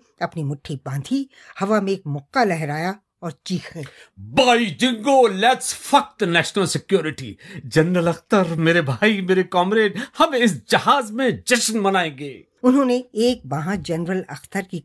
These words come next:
Speaker 1: कमर में डाली और दूसरी मेजर कियानी की कमर में, और पाक वन की तरफ कदम बढ़ाने लगे।
Speaker 2: "भाई राफेल कहाँ हैं?"
Speaker 1: अचानक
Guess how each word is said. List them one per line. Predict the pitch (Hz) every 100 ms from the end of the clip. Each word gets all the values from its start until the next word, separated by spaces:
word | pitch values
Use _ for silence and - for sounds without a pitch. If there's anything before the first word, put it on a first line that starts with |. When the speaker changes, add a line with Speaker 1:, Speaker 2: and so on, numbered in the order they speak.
| -
Speaker 1:
कमर | 151 190
में | 208
डाली | 143 123 147 226 _ - -
और | 226 151
दूसरी | 247 254 - 170 160 -
मेजर | 175 170 165 -
कियानी | 185 160 135
की | 131 143
कमर | 139 143 131 120
में, | 127 _ _ _ - 226
और | 226
पाक | _ - 202 220 -
वन | 175 202
की | 170
तरफ | 139 131 160 185 _ -
कदम | 185 156 131
बढ़ाने | - 143 151 135
लगे। | 110 120 123 _ _ -
Speaker 2:
"भाई | - 185
राफेल | 151 127 175
कहाँ | 233 170 98
हैं?" | 76 71 _ _ _ -
Speaker 1:
अचानक | 233 247 269 220